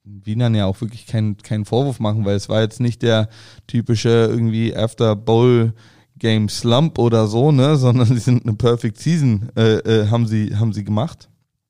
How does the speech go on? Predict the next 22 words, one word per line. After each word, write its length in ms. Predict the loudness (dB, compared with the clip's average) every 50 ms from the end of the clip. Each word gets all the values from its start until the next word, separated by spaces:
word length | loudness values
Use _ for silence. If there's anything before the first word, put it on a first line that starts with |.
| _ _ _ _ _ _ -20 -20 -14 -6
Ähm, 400 | -2 0 0 2 0 0 -2 -4 -6 -12 -20 -20 -20 -20 -20 -20 -20 _ _
aber 260 | -2 0 2 2 2
wie 80 | 0 0
du 80 | 0 0
sagst, 500 | 2 2 0 0 -2 -4 -6 -12 -18 _ _
alles 300 | -4 -2 -2 -2 -4 -4
sehr 100 | -4 -4
erkämpft. 640 | -4 -4 -2 0 0 0 0 -2 -6 -12 -20 -20 _ _ _ _ _ _ _ _ _ _ _ _
Ne, 260 | 0 0 2 2 0
Size, 680 | -2 -4 -8 -8 -4 -2 -2 0 0 -2 -4 -6 -8 -14 _
ja, 460 | -10 -6 -2 -2 0 0 0 2 2 2
haben 140 | 2 2
sie, 100 | 0 -2
glaub 220 | -2 -2 -2 -2 -2
ich, 120 | -4 -4
auch 200 | -2 0 0 0
schon 340 | 0 -2 -2 0 0 -2 -4
wirklich 240 | -8 -8 -6 -2 0
ein 140 | 0 0 0
bisschen 300 | 0 -2 -2 -2 -4 -2
verloren, 500 | -2 -2 0 0 2 2 2 2 0 -2
wobei 380 | -2 -2 0 0 0 0 -2